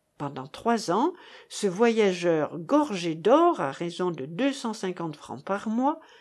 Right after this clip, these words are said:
avait assommé les bureaux de ses mémoires indigestes, paradoxaux et quelque peu révolutionnaires,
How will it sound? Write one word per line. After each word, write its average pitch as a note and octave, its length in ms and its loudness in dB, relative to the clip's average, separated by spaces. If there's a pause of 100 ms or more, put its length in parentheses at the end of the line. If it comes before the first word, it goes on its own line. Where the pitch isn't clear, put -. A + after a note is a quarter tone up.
(320)
avait G3+ 360 0
assommé C#4 460 2
les G#3 140 2
bureaux C4 420 0
de F#3+ 100 0
ses G#3 200 -2
mémoires A#3+ 600 0
indigestes, A#3 840 -2 (580)
paradoxaux D#3+ 960 -2
et F3+ 140 0
quelque D#3+ 300 -4
peu C#4 200 0
révolutionnaires, A3 1120 -2